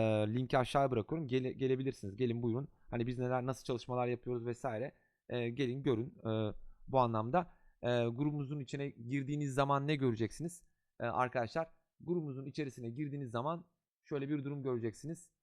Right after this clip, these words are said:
E, günlük analizler, Bitcoin ve Ethereum ve Solana cephesinde yine haftalık analizler ve aylık analizler ve üç aylık analizler. Bunların her bir grubun bölüm, e, baş kısmında yani günlük analize girdiğinizde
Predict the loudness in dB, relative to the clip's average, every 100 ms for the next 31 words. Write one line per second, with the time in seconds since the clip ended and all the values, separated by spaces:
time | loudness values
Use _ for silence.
0 | _ _ -4 -2 -2 -4 -2 -2 -2 -2
1 | -2 -4 -2 -8 -4 -4 0 -2 2 2
2 | 2 0 -4 0 2 4 4 0 -2 -4
3 | -4 -4 -2 0 0 0 0 0 -2 -2
4 | 0 0 2 -2 -4 _ _ 2 2 2
5 | 0 -2 0 2 0 2 2 2 0 0
6 | -2 -2 -2 -2 -2 -2 4 4 6 2
7 | -2 -4 -4 -6 -10 -14 -2 0 0 -6
8 | -8 -4 -2 -4 -8 _ -14 2 2 2
9 | -4 -8 -6 0 2 0 -2 -4 -2 -2
10 | 0 -2 -2 -4 -2 -4 -2 -4